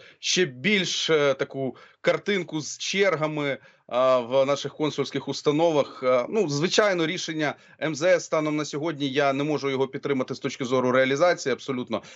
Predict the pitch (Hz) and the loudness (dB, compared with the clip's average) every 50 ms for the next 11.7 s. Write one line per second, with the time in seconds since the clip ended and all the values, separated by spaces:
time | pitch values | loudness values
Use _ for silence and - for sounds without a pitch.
0 | - - - 123 143 156 160 151 151 165 170 156 151 143 135 127 - 143 139 147 | -10 -4 0 2 2 2 2 2 2 2 2 2 2 2 0 0 -4 -8 -10 -10
1 | - - 170 151 151 143 135 135 120 135 139 143 139 127 - - 147 143 147 131 | -10 -8 -6 -6 -4 -4 -6 -6 -6 -4 -4 -4 -4 -6 -6 -6 -4 -2 -2 0
2 | 113 113 110 110 107 107 117 120 117 117 135 175 180 156 151 135 127 120 - - | -2 -2 -2 -2 -2 -2 -2 0 0 2 2 2 2 2 0 -2 -2 -4 -6 -8
3 | - - _ _ - 127 127 123 123 - 156 151 156 156 170 170 165 160 - 135 | -16 -20 _ _ -6 -4 -4 -2 -2 -2 -2 0 0 0 0 0 0 0 0 0
4 | - 156 143 - 147 139 143 135 139 135 151 160 143 - 131 - - 127 113 - | 0 0 0 0 0 0 2 2 2 2 2 2 2 0 -4 -8 -8 -10 -8 -6
5 | - 143 139 147 139 131 123 117 107 - - - - - - - 120 120 123 120 | -6 -4 -4 -4 -2 -2 -2 -2 -2 -4 -8 -20 -20 -8 -2 2 2 4 4 4
6 | 120 113 - - - - 151 143 135 123 113 117 160 160 147 123 110 123 120 117 | 4 2 0 -4 -6 -4 -2 -2 -2 -2 0 2 4 4 4 2 -2 -4 -8 -6
7 | 117 113 107 - _ _ _ _ - - 123 117 120 117 113 - 131 143 143 143 | -8 -8 -10 -12 _ _ _ _ -6 -2 0 2 2 2 2 2 2 2 2 2
8 | 135 135 131 131 135 131 139 160 165 143 - - 131 127 127 - 123 - - 123 | 2 2 0 -2 -2 0 0 -2 -2 -2 -4 -6 -6 -6 -6 -8 -10 -8 -8 -8
9 | - - 131 - - 123 123 127 120 120 117 - 147 147 143 127 120 113 107 113 | -6 -6 -8 -8 -6 -2 0 2 2 2 2 2 2 2 2 2 0 0 -2 -4
10 | - 120 123 139 143 139 139 127 110 107 113 113 113 110 117 110 - 123 110 - | -2 0 0 2 0 0 -2 -2 -2 0 0 0 0 0 -2 -2 -2 -2 -2 0
11 | - 110 107 107 101 104 - - - - - - 127 | 0 0 0 0 0 -2 -6 -14 -16 -6 -2 0 0